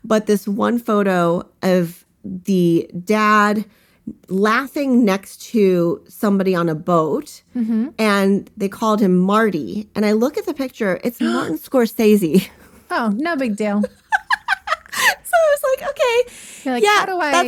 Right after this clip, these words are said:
Speaker 1: that's, this is what I'm doing
Speaker 2: Hmm.
Speaker 1: right now. I am making sure that
Speaker 2: Adding
Speaker 1: this
Speaker 2: letter
Speaker 1: is part of,"
Speaker 2: stickers
Speaker 1: yeah.
Speaker 2: that say, yeah.
Speaker 1: <laughs> The, the great thing
Speaker 2: Exactly.
Speaker 1: about it is they were, they wanted it to be super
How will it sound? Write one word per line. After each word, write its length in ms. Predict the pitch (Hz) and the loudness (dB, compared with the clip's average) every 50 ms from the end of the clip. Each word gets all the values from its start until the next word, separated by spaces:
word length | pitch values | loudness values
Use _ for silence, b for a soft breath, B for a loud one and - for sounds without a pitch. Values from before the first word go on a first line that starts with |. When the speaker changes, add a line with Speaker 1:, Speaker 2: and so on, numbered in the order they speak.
| 233 | -2
Speaker 1:
that's, 360 | 220 208 196 - - - 294 349 | -4 -4 -6 -8 -10 -14 -2 2
this 180 | 415 466 480 480 | 2 2 2 0
is 100 | 466 453 | 0 0
what 120 | 370 370 | 2 2
I'm 140 | 339 339 285 | 2 2 2
doing 220 | 294 285 277 269 | 2 4 4 4
Speaker 2:
Hmm. 60 | 262 | 4
Speaker 1:
right 160 | 269 254 214 208 | 2 2 2 2
now. 320 | 226 220 214 214 220 220 | 2 4 4 4 2 0
I 200 | - - 247 247 | 0 0 0 2
am 420 | 240 - 240 254 254 233 240 233 - - - - - - _ - | 2 2 2 2 4 4 2 0 -2 -4 -12 -18 -20 -20 _ -20
making 580 | 202 - 240 277 320 311 320 311 311 330 359 | -16 -12 -6 -4 -2 0 0 0 2 2 2
sure 220 | 427 - 381 269 262 | 2 4 4 4 4
that 60 | 262 254 | 4 2
Speaker 2:
Adding 60 | 247 254 | 2 0
Speaker 1:
this 80 | 247 247 | 0 2
Speaker 2:
letter 200 | 233 233 226 233 | 2 0 0 0
Speaker 1:
is 80 | 226 | 0
part 160 | - 262 247 | 0 2 2
of," 60 | 262 262 | 2 0
Speaker 2:
stickers 200 | 233 220 - 311 | 0 0 2 2
Speaker 1:
yeah. 200 | 311 - 311 - | 4 2 2 0
Speaker 2:
that 160 | - 220 - | -2 -6 -8
say, 300 | 480 480 480 - - - - | -8 -6 -2 0 0 0 0
yeah. 380 | - 415 - - - - 190 180 190 | 0 -2 -2 -2 -4 -6 -8 -10 -10
Speaker 1:
<laughs> 60 | - | -10
The, 140 | - 262 - - | -10 -10 -8 -4
the 160 | - 240 254 285 | 0 0 0 2
great 320 | 233 302 302 311 349 339 | 2 2 0 0 0 0
thing 140 | - 339 302 | 0 0 2
Speaker 2:
Exactly. 20 | 285 | 2
Speaker 1:
about 280 | 254 233 220 202 202 214 | 2 2 2 2 2 2
it 60 | 214 | 2
is 260 | 208 208 208 208 208 | 4 4 4 4 2
they 200 | - 202 190 190 | 2 2 2 2
were, 340 | 185 185 185 180 180 - - - | 2 2 2 2 2 0 -2 -6
they 220 | - 202 208 202 202 | 0 2 4 4 4
wanted 540 | 196 185 185 196 190 185 180 175 170 170 175 | 4 2 0 2 2 2 2 2 0 2 0
it 260 | 170 160 - - _ _ _ - - - - - | 0 0 0 -4 _ _ _ -20 -20 -20 -20 -4
to 140 | - - 196 | 0 2 4
be 160 | 180 175 170 | 4 4 4
super 800 | 175 - - - - 254 240 233 233 214 208 196 190 185 190 180 | 2 0 -4 -2 0 0 0 0 0 2 4 4 4 4 2 -2